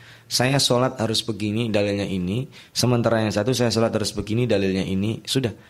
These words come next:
kita saling toleran. Toh itu sama dalam koridor kebaikan. Yang tidak demikian saja, ini sudah divonis sama, sama Allah,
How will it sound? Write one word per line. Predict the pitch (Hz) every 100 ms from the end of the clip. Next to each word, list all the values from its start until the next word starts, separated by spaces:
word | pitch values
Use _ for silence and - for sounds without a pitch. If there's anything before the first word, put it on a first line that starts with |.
| -
kita | - 107 98
saling | 104 101 98
toleran. | 95 87 82 101 127 - - _ -
Toh | 131 101 - -
itu | - 123 123 147
sama | - 107 110 107
dalam | 92 90
koridor | 95 92 90
kebaikan. | 92 87 87 78
Yang | 101 151 143 135
tidak | 180 160 127
demikian | 110 123 110 110
saja, | 98 92 95
ini | 117
sudah | 113 104
divonis | 92 - 98 104 -
sama, | 95 85 -
sama | 104 95
Allah, | 82 92 104